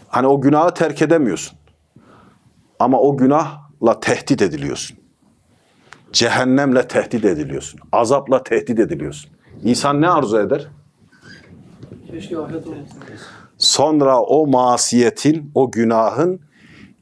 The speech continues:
Speaker 1: ikaba mucib olmadığını temenniye başlar. İçten içe,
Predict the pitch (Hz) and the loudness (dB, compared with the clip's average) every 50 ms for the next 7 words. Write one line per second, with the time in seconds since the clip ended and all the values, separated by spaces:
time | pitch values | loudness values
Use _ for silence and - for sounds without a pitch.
0 | _ - 170 196 165 - 170 190 214 214 220 214 196 240 247 247 226 214 220 220 | _ 0 0 0 2 2 2 2 4 4 2 2 4 4 4 4 4 2 4 4
1 | 226 214 170 202 240 196 180 - - 226 269 285 285 269 262 254 254 226 226 233 | 4 4 2 0 0 -2 -2 0 2 4 4 4 4 2 2 2 2 2 4 4
2 | 226 226 220 208 180 147 - - - - 208 220 233 240 240 240 240 240 240 240 | 4 4 4 2 0 -2 -4 -6 -4 -4 -2 0 0 -2 -2 -2 -2 -2 0 0
3 | 240 247 247 254 240 226 208 175 - - - 127 98 - - - _ _ _ _ | 2 2 2 2 2 2 0 0 -2 -6 -8 -10 -10 -10 -12 -18 _ _ _ _
4 | _ _ _ _ _ _ _ - - 165 165 147 - - 226 220 208 190 - - | _ _ _ _ _ _ _ -12 -8 -8 -6 -4 -2 0 0 0 0 -2 -2 0
5 | 226 247 269 262 | 2 2 2 0